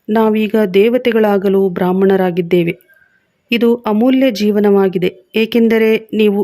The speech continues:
ಈಶ್ವರೀಯ ಸಂತಾನರಾಗಿದ್ದೀರಿ. ಈಶ್ವರನು ನಿಮಗೆ ರಾಜಯೋಗವನ್ನು ಕಲಿಸುತ್ತಿದ್ದಾರೆ. ಪತಿತರಿಂದ ಪಾವನರನ್ನಾಗಿ ಮಾಡುತ್ತಿದ್ದಾರೆ. ಪಾವನ ದೇವತೆಗಳಾಗುತ್ತೀರಿ. ವರ್ಣಗಳ ಕುರಿತು ತಿಳಿಸುವುದು ಬಹಳ ಚೆನ್ನಾಗಿದೆ.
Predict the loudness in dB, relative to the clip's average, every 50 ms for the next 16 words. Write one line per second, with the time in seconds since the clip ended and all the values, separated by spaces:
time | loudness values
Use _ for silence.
0 | -2 -4 -4 -4 -2 -2 0 0 0 0 0 0 0 -2 -2 -2 0 0 0 0
1 | 2 2 0 0 -2 -4 -4 -2 0 0 2 2 0 0 -2 -4 -6 _ _ _
2 | _ _ _ _ _ _ _ _ _ _ _ _ _ 0 2 2 2 2 0 -2
3 | 0 0 2 2 2 2 2 2 2 2 2 0 0 0 0 0 -2 -2 0 0
4 | 2 2 2 2 2 2 2 2 2 2 2 0 -2 -2 -2 -4 -4 -2 -2 -2
5 | 0 -2 -2 0 0 -2 -2 -4 -6 -8 _ _ _ _ _ _ _ _ _ _
6 | _ -4 -4 -2 -2 -2 -2 0 0 2 0 0 0 0 -2 -2 -2 -4 -2 0
7 | 0 2 2 2 2 2 2 2 2 2 2 2 2 2 2 2 0 0 -2 -4
8 | -4 -2 -2 -2 -2 -4 -6 -10 _ _ _ _ _ _ _ _ _ _ _ _
9 | _ _ -6 -4 -4 -2 0 0 0 0 2 2 2 2 2 0 -2 -2 0 0
10 | 0 0 0 0 -2 -4 -2 0 0 0 0 -2 -6 _ -18 -20 _ _ _ _
11 | _ _ _ _ _ _ -4 -2 0 0 0 0 0 0 -2 -2 -2 -4 -4 -4
12 | -4 -4 -4 -2 -2 0 0 0 0 -2 -2 -2 -2 0 0 0 -2 -2 -4 -4
13 | -2 -2 -2 -2 -2 0 0 0 2 2 0 0 -2 -4 -6 -6